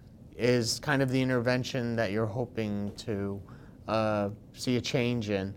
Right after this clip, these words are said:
And then the other group has, it's an active control. You have to give them something that makes them think they're getting an intervention. Um, but it's, it's really, you don't wanna say a crappy intervention, but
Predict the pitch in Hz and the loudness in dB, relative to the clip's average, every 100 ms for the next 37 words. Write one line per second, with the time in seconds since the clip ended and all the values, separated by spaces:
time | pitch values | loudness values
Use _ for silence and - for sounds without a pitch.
0 | - - - 127 147 156 165 190 165 147 | -12 -18 -8 2 6 8 8 8 6 6
1 | 151 151 139 131 - 127 131 147 135 156 | 4 4 4 2 0 -2 0 2 4 4
2 | - 147 - 131 117 - 131 127 107 101 | 2 -2 0 -4 -2 2 4 6 4 2
3 | 107 147 - - 175 143 139 - - 151 | 2 0 -2 -4 -2 0 -2 -2 0 2
4 | 165 - 113 104 104 - 170 - - - | 0 -2 -2 0 -4 -8 -12 -14 -6 2
5 | 147 151 165 - 151 131 147 143 139 123 | 4 6 6 4 2 2 0 0 0 2
6 | 117 110 107 104 101 98 95 95 92 90 | 4 2 2 0 0 -2 -2 -2 -2 -4
7 | 113 110 107 - - - - 120 123 123 | -6 -6 -8 -16 -20 -14 2 6 6 4
8 | 127 123 113 - - - - - - - | 2 2 0 -4 -6 -14 -20 -20 -10 -2
9 | 110 - 131 156 160 151 131 117 85 - | -2 0 4 8 8 8 4 0 -6 -14
10 | - - - - 127 135 170 156 131 - | -20 -20 -18 -10 -4 0 0 2 0 2
11 | 117 117 110 92 - - - - - - | 4 6 4 -2 -8 -18 -20 -16 -12 -4
12 | 151 143 - 113 98 98 98 92 98 110 | 0 0 0 -2 -2 -4 -4 -6 -10 -10
13 | - 180 208 - - 160 156 139 | -10 -8 -8 -10 4 10 10 10